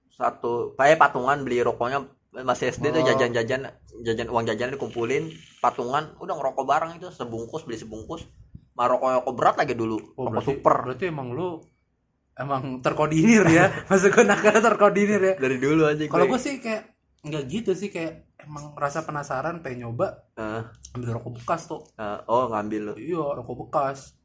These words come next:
Speaker 1: Kayak gue pernah ngeramai-, eh, ngerasain juga sih
Speaker 2: Di tanah,
Speaker 1: rokok
Speaker 2: jadi
Speaker 1: bekas, iya.
Speaker 2: iya, rokok di tanah,
Speaker 1: Oh,
Speaker 2: masih
Speaker 1: bekas
Speaker 2: panjang,
Speaker 1: orang kan,
Speaker 2: iya, masih
Speaker 1: bekas
Speaker 2: panjang,
Speaker 1: orang.
Speaker 2: panjang kan tuh.
Speaker 1: Masih panjang.
Speaker 2: Dulu tuh rokok or-, apa, Indonesia tuh orang rokoknya kayak orang Jepang.
Speaker 1: Eh.
Speaker 2: Pa-,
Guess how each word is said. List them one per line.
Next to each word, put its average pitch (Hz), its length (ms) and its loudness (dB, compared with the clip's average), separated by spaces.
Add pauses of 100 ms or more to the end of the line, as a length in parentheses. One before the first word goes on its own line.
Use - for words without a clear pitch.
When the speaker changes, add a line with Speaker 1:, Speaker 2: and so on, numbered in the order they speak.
(160)
Speaker 1:
Kayak 160 400 6
gue 233 160 2
pernah 196 320 6
ngeramai-, 170 400 6
eh, 170 220 0
ngerasain 160 420 4
juga 196 240 2
sih 202 160 2
Speaker 2:
Di - 0 -
tanah, 226 400 6
Speaker 1:
rokok 190 140 4
Speaker 2:
jadi 208 100 2
Speaker 1:
bekas, 175 240 6
iya. 190 80 -4 (160)
Speaker 2:
iya, 190 160 6
rokok 170 240 4
di 175 80 0
tanah, 185 320 2
Speaker 1:
Oh, 190 80 8
Speaker 2:
masih 143 140 8
Speaker 1:
bekas 143 100 6
Speaker 2:
panjang, 151 160 10
Speaker 1:
orang 165 160 10
kan, 160 80 6
Speaker 2:
iya, 175 80 8
masih 185 160 4
Speaker 1:
bekas 147 160 0
Speaker 2:
panjang, 131 160 8
Speaker 1:
orang. 143 160 10
Speaker 2:
panjang 165 300 4
kan 175 160 2
tuh. 160 180 -6
Speaker 1:
Masih 120 180 -6
panjang. 123 380 4
Speaker 2:
Dulu 185 180 0
tuh 294 140 0
rokok 233 260 2
or-, 208 220 4
apa, 190 200 0 (120)
Indonesia 165 320 -2
tuh 254 140 -6
orang 208 260 0
rokoknya 214 320 -4
kayak 208 220 -2
orang 170 160 -2
Jepang. 165 260 2 (100)
Speaker 1:
Eh. 160 260 4 (280)
Speaker 2:
Pa-, 180 280 2